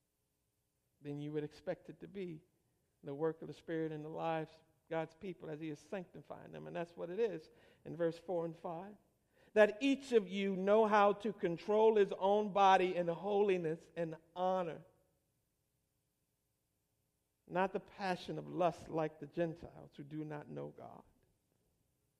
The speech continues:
Genesis, I mean, uh, Galatians chapter five tells us that the fruit of the Spirit is self-control. And what is self-control? Self-control is simply the grace of tempering our passions,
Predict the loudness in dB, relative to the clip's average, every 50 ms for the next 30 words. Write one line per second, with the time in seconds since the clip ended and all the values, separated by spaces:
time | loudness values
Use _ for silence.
0 | _ _ _ _ _ _ _ _ _ _ _ _ _ _ _ _ _ _ _ _
1 | _ -6 -4 -2 -2 -2 -6 -6 -8 -6 -6 -6 -8 -8 -8 -8 -6 -6 -6 -6
2 | -8 -6 -2 2 2 2 2 0 -4 -10 -8 -4 -4 -4 -4 -6 -12 -10 -6 -4
3 | -2 -2 -2 -2 -4 -6 -6 -4 -4 -4 -4 -6 -12 -10 -6 -6 -6 -6 -6 -8
4 | -6 -6 -6 -8 -12 _ _ _ _ _ _ _ -4 -4 -4 0 2 2 2 2
5 | 0 -4 0 2 4 4 4 2 -2 -4 -2 -2 -2 -2 -2 -4 -8 -8 -8 -8
6 | -10 -10 -10 -10 -12 -16 -20 _ _ _ _ _ _ _ _ _ _ _ _ _
7 | _ _ _ _ _ _ _ _ _ _ -4 0 2 2 4 2 0 0 0 0
8 | 0 0 -2 -8 -6 -2 -2 -2 -2 -2 0 0 0 0 0 -2 -8 -6 -4 -2
9 | -2 -2 -2 -4 -6 -6 -8 -8 -8 -8 -6 -6 -6 -6 -6 -6 -12 -20 -20 -20
10 | -20 -20 -20 _ -8 -8 -8 -6 -4 -2 0 4 4 4 2 2 -4 -6 -6 -6
11 | -6 -18 -12 -4 -2 -2 -2 -2 -6 -4 -2 0 0 -2 -2 -4 -6 -4 -2 -2
12 | -2 -2 -4 -8 -10 -10 -10 -10 -14 -16 -18 -18 -18 -20 -20 -20